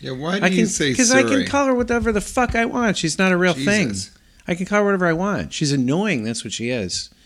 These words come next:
Speaker 2: I say terrible things to her. I, I really, I don't like her. I don't. Her voice is very scolding. I feel like I'm
Speaker 1: Really?
Speaker 2: being, like, sort of in trouble all the time.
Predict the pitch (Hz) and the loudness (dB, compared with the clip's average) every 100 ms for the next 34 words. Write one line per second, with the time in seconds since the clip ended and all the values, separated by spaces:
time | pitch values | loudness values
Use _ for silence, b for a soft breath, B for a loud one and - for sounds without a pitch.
0 | B B B B B 185 - 226 - 180 | B B B B B 4 6 6 4 4
1 | 143 117 123 110 - 95 87 87 - 156 | 4 0 -2 -2 -2 -4 -6 -8 -4 -4
2 | - 139 151 135 110 92 - 131 156 - | -2 0 2 2 2 -2 -10 -2 0 0
3 | 120 113 101 80 - _ 160 202 151 185 | 0 -2 -2 -10 -10 _ -4 -4 -6 -8
4 | 160 185 226 208 - 180 - - 135 131 | -2 0 0 0 4 4 4 2 2 2
5 | 143 120 78 - _ _ b b b b | 0 -2 -4 -10 _ _ b b b b
6 | b b 151 139 208 220 208 214 180 131 | b b -6 0 0 2 2 2 2 0
7 | 139 135 - - - - 139 104 - - | 0 -2 -2 -12 -8 -4 -4 -4 -10 -20
8 | b b b 143 127 - 131 156 123 92 | b b b -4 -2 -2 -2 -2 -4 -4
9 | 92 92 - 101 85 87 | -6 -8 -8 -6 -8 -10